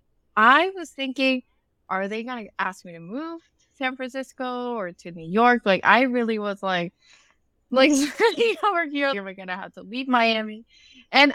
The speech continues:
I don't think from my team there was ever that expectation, but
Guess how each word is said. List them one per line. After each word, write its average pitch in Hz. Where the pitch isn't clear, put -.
I 311
don't 453
think 403
from 294
my 240
team 233
there 269
was 220
ever 180
that 302
expectation, 285
but 214